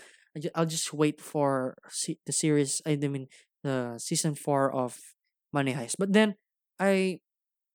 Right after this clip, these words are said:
I looked through a lot of, um, forums about Breaking Bad, a lot of videos about Breaking Bad, but spoiler-free videos about Breaking Bad. They said that it is worth watching Breaking Bad. So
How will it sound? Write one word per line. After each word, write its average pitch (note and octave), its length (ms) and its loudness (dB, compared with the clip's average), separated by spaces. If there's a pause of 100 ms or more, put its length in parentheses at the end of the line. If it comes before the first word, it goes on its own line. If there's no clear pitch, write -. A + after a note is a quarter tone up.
(400)
I E3 120 0
looked G3+ 280 0
through F#3 180 2
a E3+ 60 2
lot D#3+ 180 6
of, D#3 180 0 (180)
um, C3+ 640 -4
forums C#3+ 520 2
about C3 320 -4
Breaking C3+ 340 -2
Bad, B2+ 340 -2 (220)
a C#3 40 -10
lot C3+ 120 -2
of C3 180 -8
videos C3+ 420 -4
about C3+ 240 -6
Breaking C3+ 440 -6
Bad, C3 260 -4 (440)
but C#3+ 140 -6
spoiler-free D#3+ 680 -4
videos C#3+ 320 -6
about C#3 240 -8
Breaking B2+ 260 -10
Bad. B2 180 -14 (880)
They D#3+ 160 0
said E3 540 -2
that D3 200 -2
it D3+ 140 -10
is D3 280 -4
worth D3+ 480 -4 (120)
watching D3+ 460 -4
Breaking F3 320 -6
Bad. A#2 180 -10
So C3 300 -6